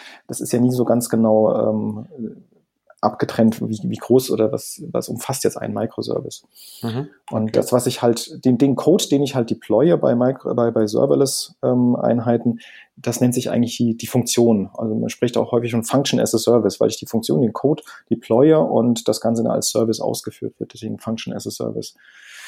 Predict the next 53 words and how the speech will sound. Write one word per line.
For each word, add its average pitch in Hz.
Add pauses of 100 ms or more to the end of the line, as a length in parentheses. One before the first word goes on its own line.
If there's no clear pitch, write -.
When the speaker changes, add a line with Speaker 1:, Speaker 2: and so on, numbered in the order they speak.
(140)
Speaker 1:
Neben 120
irgendwie 113
Software 127
as 117
a 113
Service, 117
Backend 117
as 113
a 110
Service, 110 (220)
ähm, 107
Infrastructure 120
as 113
a 107
Service, 107
alles 139
Speaker 2:
Alles. 117
Speaker 1:
as 113
a -
Service. 107
Speaker 2:
Alles 127
as 117
a 107
Speaker 1:
Haben 127
wir, 127
Speaker 2:
Service. - (180)
<laughs> 190
Speaker 1:
genau, 135
haben 135
wir 147
jetzt, -
haben 120
wir 123
jetzt, 117
äh, -
auch 110
Function 113
as -
a -
Service. - (720)
Speaker 2:
Okay, 165
du 117
hast, 147
also 113
habe 113
ich -
verstanden, 151
du 131
hast, 131
ähm, 123
ja 117
in 117
dem 98